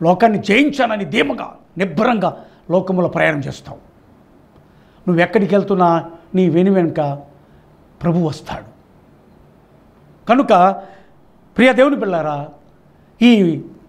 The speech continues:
మంచి చల్లని వేళలో పరిశుద్ధాత్మ మాట్లాడే ఈ ప్రజ్వలింపబడే ఈ శ్రేష్టమైన ఈ ఈవులు, ఈ మాటలు, ఈ వాక్కులు,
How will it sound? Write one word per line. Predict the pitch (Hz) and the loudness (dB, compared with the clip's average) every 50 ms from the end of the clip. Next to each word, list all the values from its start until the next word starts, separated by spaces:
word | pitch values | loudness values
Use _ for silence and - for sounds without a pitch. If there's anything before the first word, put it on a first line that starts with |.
| _ - 175 | _ -2 0
మంచి | 202 226 196 - | 0 0 2 0
చల్లని | 226 - - - 180 185 220 208 196 | -2 -2 0 0 2 2 2 2 2
వేళలో | 160 175 170 156 147 147 147 143 143 143 143 - - - _ _ _ - _ _ _ _ _ _ - | 2 2 0 0 0 -2 -2 -2 -4 -6 -10 -18 -20 -20 _ _ _ -20 _ _ _ _ _ _ -6
పరిశుద్ధాత్మ | 170 190 - - 262 233 165 139 170 175 - - - 190 180 160 151 147 147 147 - - - - _ _ _ _ _ _ _ - - | -6 -6 -4 -2 -2 -2 0 2 2 0 0 -2 -4 -4 -4 -4 -4 -4 -8 -12 -18 -20 -20 -20 _ _ _ _ _ _ _ -6 -2
మాట్లాడే | 156 180 202 202 - - 208 196 175 180 | 0 0 0 -2 -2 0 0 2 2 0
ఈ | 165 151 147 | -2 -2 -6
ప్రజ్వలింపబడే | 147 - 165 160 143 131 196 226 196 175 185 180 143 165 156 160 147 123 - | -6 -4 -4 -4 -2 0 0 0 0 0 -2 -2 -2 -2 -2 -2 -4 -4 -2
ఈ | 175 190 190 151 - - - - - - _ - - _ - - - | 0 0 0 0 -4 -8 -18 -20 -20 -20 _ -20 -20 _ -18 -8 -2
శ్రేష్టమైన | 165 185 214 214 208 214 214 196 180 175 165 156 143 131 - - - _ _ _ - - | 0 2 2 0 -2 -4 -6 -4 -2 -4 -4 -4 -6 -10 -12 -16 -20 _ _ _ -2 2
ఈ | 190 208 | 2 2
ఈవులు, | 214 185 139 131 151 185 196 190 180 170 160 151 | 2 2 0 -2 0 0 0 0 0 0 -2 -2
ఈ | 139 143 | -2 -2
మాటలు, | 147 135 135 147 185 233 220 - 190 165 143 143 - - - - _ _ _ _ _ _ _ _ _ _ _ _ _ _ _ _ - - | -2 -2 0 2 2 2 2 0 -4 -6 -6 -8 -14 -20 -20 -20 _ _ _ _ _ _ _ _ _ _ _ _ _ _ _ _ -2 0
ఈ | 190 | 0
వాక్కులు, | 175 127 123 165 208 233 - - - 202 165 147 | 0 0 0 0 -2 -2 -2 -6 -8 -8 -8 -10